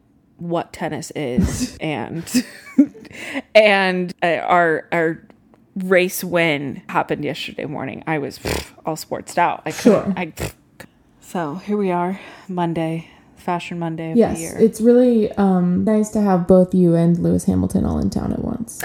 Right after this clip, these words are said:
Speaker 1: Uh, yeah, I f-, I just, when I texted him, I asked him, I was like, "Are you gonna be in town?" 'Cause I may as well be in town too, you know.
Speaker 3: Sure, sure, sure, sure, sure. Did
Speaker 1: It's
Speaker 3: you guys coordinate outfits for the Met Gala,
Speaker 1: We
Speaker 3: or?
Speaker 1: did, we did.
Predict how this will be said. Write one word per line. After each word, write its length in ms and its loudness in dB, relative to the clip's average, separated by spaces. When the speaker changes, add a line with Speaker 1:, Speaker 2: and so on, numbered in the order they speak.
Speaker 1:
Uh, 40 4
yeah, 260 2
I 80 2
f-, 160 -4
I 80 0
just, 320 -2
when 120 -4
I 80 -2
texted 340 -4
him, 420 -4
I 100 -6
asked 280 -2
him, 80 -6
I 40 -6
was 120 -8
like, 220 -6
"Are 60 -8
you 120 -4
gonna 140 -4
be 100 0
in 80 -4
town?" 380 -4
'Cause 420 2
I 120 4
may 160 0
as 120 -2
well 140 0
be 160 -2
in 140 -4
town 260 -8
too, 480 2
you 160 -4
know. 240 -4
Speaker 3:
Sure, 220 4
sure, 180 0
sure, 240 -4
sure, 140 -6
sure. 160 -2
Did 120 0
Speaker 1:
It's 80 4
Speaker 3:
you 60 6
guys 240 6
coordinate 540 4
outfits 580 0
for 140 2
the 100 4
Met 260 2
Gala, 460 4
Speaker 1:
We 120 4
Speaker 3:
or? 60 2
Speaker 1:
did, 560 2
we 160 0
did. 520 0